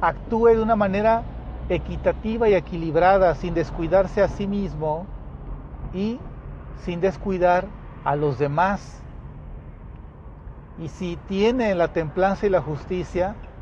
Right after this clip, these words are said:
es decir, si tiene este autocontrol y si su actuar es justo y su pensamiento también,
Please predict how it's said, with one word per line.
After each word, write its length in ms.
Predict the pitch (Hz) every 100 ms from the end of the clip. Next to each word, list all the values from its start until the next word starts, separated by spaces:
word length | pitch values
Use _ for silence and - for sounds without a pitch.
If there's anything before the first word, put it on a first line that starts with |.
| - - - - - -
es 120 | 165
decir, 400 | 190 - 196 170 - -
si 180 | 196 180
tiene 640 | - 208 220 208 196 185 - - - - -
este 220 | 170 -
autocontrol 840 | 208 - 180 170 156 175 170 143 113 - - - - -
y 100 | 156
si 200 | - 175
su 180 | - 175
actuar 360 | - 196 208
es 140 | 214 -
justo 400 | 226 233 151 202
y 40 |
su 140 | - -
pensamiento 800 | 165 156 165 160 175 220 214
también, 560 | - 156 147 156 165